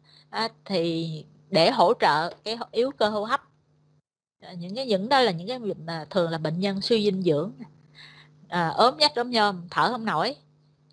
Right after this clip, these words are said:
thì những ca đó cũng có chỉ định. Đó. À, thường, nhưng mà những ca họ thở không nổi đó, các bạn cũng thấy thì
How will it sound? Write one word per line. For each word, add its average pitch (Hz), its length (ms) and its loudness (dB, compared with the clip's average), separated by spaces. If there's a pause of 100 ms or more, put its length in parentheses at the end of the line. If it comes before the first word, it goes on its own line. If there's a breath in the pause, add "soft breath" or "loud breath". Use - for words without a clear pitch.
(140)
thì 175 240 0
những 175 160 -6
ca 214 200 2
đó 202 220 2
cũng 180 260 -10
có 240 100 -4
chỉ 196 160 -2
định. 160 200 -4 (420)
Đó. 180 200 -14 (1000 soft breath)
À, 170 360 -8
thường, 180 340 6 (180)
nhưng 196 140 -2
mà 180 160 2
những 170 200 -4
ca 185 200 2
họ 185 200 0
thở 180 240 -2
không 226 180 -4
nổi 160 240 -4
đó, 262 100 -4
các - 200 -12
bạn 160 240 -6
cũng - 140 -10
thấy 240 220 0
thì 175 340 0